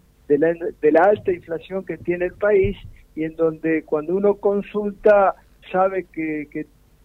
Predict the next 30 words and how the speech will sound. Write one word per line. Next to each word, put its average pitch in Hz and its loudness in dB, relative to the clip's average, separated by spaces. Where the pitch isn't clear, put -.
prácticamente 196 -2
hay 185 2
remarcación 160 -2
de, 160 -2
de 143 -2
precio 175 -4
casi 151 -6
todos 185 0
los 165 -2
días 180 4
y 160 0
todas 175 0
las 147 2
semanas. 151 -2
Entonces, 160 -4
eh, - 0
esto 214 4
que 165 -2
se 190 4
hace 180 0
con, 156 -2
con 156 -2
un 185 -6
fin 196 -8
social, 175 2
no 165 0
con 165 -4
fines 170 0
de 175 2
lucro, 175 -6